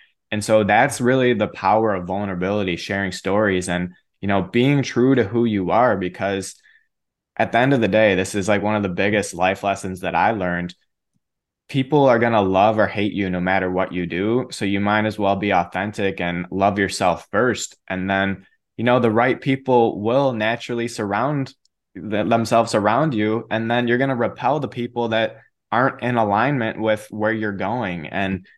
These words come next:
you know, it's best to grow with people and, you know, not be,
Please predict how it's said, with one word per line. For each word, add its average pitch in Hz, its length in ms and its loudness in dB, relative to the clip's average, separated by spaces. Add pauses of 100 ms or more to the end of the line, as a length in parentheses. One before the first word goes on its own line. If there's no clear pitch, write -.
you - 80 -8
know, 110 100 2
it's 110 120 -2
best 113 340 2
to 123 60 -2
grow 107 360 0
with 104 340 -4
people 98 640 0
and, 92 320 0 (320)
you 101 100 -4
know, 98 160 2
not 98 320 0
be, 98 480 -2